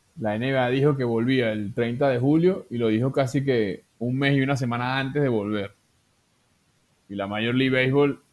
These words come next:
dijo, "No, volvemos en quince días", algo así, ¿de qué? Y dije, o sea, como la N B A que lo, no, lo dijo antes, vuelve después. Pero bueno, ahí se ve la, la improvisación y si terminan esta temporada ya será un milagro.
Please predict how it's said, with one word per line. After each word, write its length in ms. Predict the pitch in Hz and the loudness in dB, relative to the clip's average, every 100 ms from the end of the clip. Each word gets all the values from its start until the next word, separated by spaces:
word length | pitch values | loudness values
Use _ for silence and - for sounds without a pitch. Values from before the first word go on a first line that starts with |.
| _ | _
dijo, 240 | 113 117 | -4 -2
"No, 180 | 143 180 | 0 4
volvemos 420 | 151 135 135 160 170 | 4 4 2 2 2
en 100 | 139 | 2
quince 300 | 143 139 160 | 2 4 4
días", 240 | 143 110 | 6 4
algo 160 | 101 120 | 2 0
así, 220 | 120 117 | 0 -2
¿de 160 | 98 101 | -2 -2
qué? 180 | 120 - _ _ _ _ _ _ _ _ _ _ - | -4 -6 _ _ _ _ _ _ _ _ _ _ -20
Y 80 | |
dije, 300 | 95 92 98 98 | -16 -14 -14 -18
o 100 | _ | _
sea, 80 | 101 | -2
como 220 | 95 92 | 0 4
la 100 | 113 | 6
N 120 | 123 127 | 6 8
B 100 | 123 | 8
A 60 | |
que 100 | 113 | 8
lo, 100 | 104 | 6
no, 180 | 101 82 | 2 0
lo 200 | 98 101 | 2 4
dijo 220 | 101 120 | 6 6
antes, 260 | 127 135 127 | 6 6 8
vuelve 320 | 117 113 127 | 8 10 8
después. 400 | 110 - 117 95 95 - _ _ _ _ _ _ _ - - | 6 4 4 4 0 -16 _ _ _ _ _ _ _ -20 -10
Pero 320 | 107 98 73 | -8 -4 -4
bueno, 200 | 67 92 - - | -4 -8 -16 -16
ahí 240 | - 92 | -12 -10
se 160 | - 104 | -2 2
ve 140 | 98 | 4
la, 300 | 101 95 69 | 6 6 4
la 120 | 78 | 0
improvisación 640 | 90 98 90 92 85 113 135 | 0 2 2 2 2 4 6
y 60 | |
si 100 | 113 | 4
terminan 380 | 98 95 95 110 | 2 2 4 2
esta 140 | 113 117 | 4 4
temporada 480 | 107 98 98 113 | 4 4 8 8
ya 200 | 113 95 | 8 4
será 420 | 92 110 107 104 - | 2 2 4 4 2
un 160 | 110 107 | -2 -2
milagro. 360 | 107 76 - | -2 -4 -8